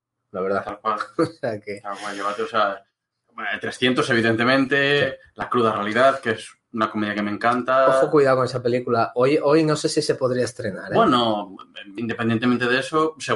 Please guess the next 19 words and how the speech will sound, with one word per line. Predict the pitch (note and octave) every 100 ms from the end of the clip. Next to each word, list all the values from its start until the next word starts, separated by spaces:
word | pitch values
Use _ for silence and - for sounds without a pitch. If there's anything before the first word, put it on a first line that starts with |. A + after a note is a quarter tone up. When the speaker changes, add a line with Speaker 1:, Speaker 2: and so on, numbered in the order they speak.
| -
Speaker 2:
bueno, | C3 B2
seguramente | A2+ C3 C#3 B2
a |
día | A2+
de |
hoy | A2 G#2+
se | -
pondría, | - G#2+ G#2 G2+ G2 F#2+ -
se | -
pondría | A2 G2+ G2
problemas, | G2+ G#2 A2 -
pero | - G#2
a |
mí |
Speaker 1:
Mm. | G#2
Speaker 2:
me |
parece | G#2+ - _ _ _ _
muy | A2+ A2+
divertida. | G#2 G#2+ A2 A#2 D3